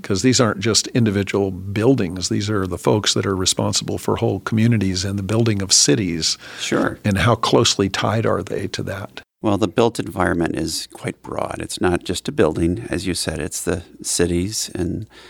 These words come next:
Speaker 2: the places and places within those cities where people,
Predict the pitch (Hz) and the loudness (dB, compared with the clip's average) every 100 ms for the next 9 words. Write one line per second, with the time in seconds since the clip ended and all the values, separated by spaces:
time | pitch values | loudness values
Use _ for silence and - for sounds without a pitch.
0 | - - _ - - 95 95 - 80 85 | -20 -20 _ -8 2 2 4 0 0 -2
1 | - 101 92 - 85 85 90 101 90 85 | 2 0 0 -2 -4 -2 2 2 2 -2
2 | - 95 82 78 - - - 110 - 90 | 0 0 0 -4 -6 -10 -6 -6 -2 -4